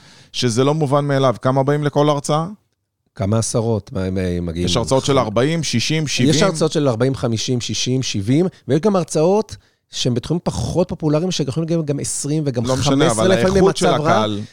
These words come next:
Speaker 2: ואני עדיין לא מוותר, ואני יודע כמה הולכים לבוא, אז אני כאילו יכול להגיד, "טוב, תקשיב, מגיעים רק
Speaker 1: נבטל,
Speaker 2: חמש עשרה, נוותר."
Speaker 1: נדחה.
Speaker 2: אבל אני חושב, אלף, שיש בזה איזושהי סיסטמטיות שצריך לעשות אותה, ולא, ולא לוותר ולהגיד, "זה לא משנה, ההרצאה תתקיים." והיה לי לא מזמן הרצאה בתקופה עכשיו, אנחנו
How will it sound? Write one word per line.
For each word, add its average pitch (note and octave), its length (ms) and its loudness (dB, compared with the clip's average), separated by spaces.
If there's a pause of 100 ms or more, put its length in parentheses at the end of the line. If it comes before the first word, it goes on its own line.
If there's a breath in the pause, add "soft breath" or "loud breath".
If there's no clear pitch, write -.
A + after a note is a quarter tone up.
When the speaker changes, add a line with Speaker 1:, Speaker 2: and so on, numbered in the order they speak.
(140)
Speaker 2:
ואני C3 420 2
עדיין E3+ 180 2
לא G3 60 4
מוותר, E3+ 420 0
ואני C3+ 180 2
יודע A#2+ 340 2
כמה B2 260 -2
הולכים A2+ 240 -4
לבוא, G#2+ 360 0 (300)
אז G2 140 -8
אני G2+ 120 -4
כאילו G#2 520 0
יכול D3+ 240 -2
להגיד, D#3 200 -2
"טוב, A2+ 220 0
תקשיב, F#2+ 480 -4
מגיעים F#2 280 -6
רק A#2 80 -2
Speaker 1:
נבטל, A#2+ 160 0
Speaker 2:
חמש A#2 120 2
עשרה, D3 280 2
נוותר." B2 500 2
Speaker 1:
נדחה. A#2+ 100 -2 (380 loud breath)
Speaker 2:
אבל A2+ 260 0
אני A#2 120 -2
חושב, C3 240 -2
אלף, C3 120 0
שיש A#2 140 -6
בזה A#2 140 -4
איזושהי A2 180 -4
סיסטמטיות A2+ 720 -4
שצריך A2 300 -8
לעשות G#2+ 240 -6
אותה, G#2+ 220 -4
ולא, G2+ 240 -2 (100)
ולא G2 280 2
לוותר A2+ 360 0
ולהגיד, G2+ 360 -4
"זה G2+ 80 -6
לא A#2 100 -2
משנה, A2 320 -4
ההרצאה G2 220 -4
תתקיים." A2 560 -2 (420 loud breath)
והיה G2+ 280 2
לי C3+ 80 2
לא B2+ 80 2
מזמן A#2+ 320 0
הרצאה A#2 300 -2
בתקופה A2 420 -4
עכשיו, A2 200 -4
אנחנו G2+ 260 -4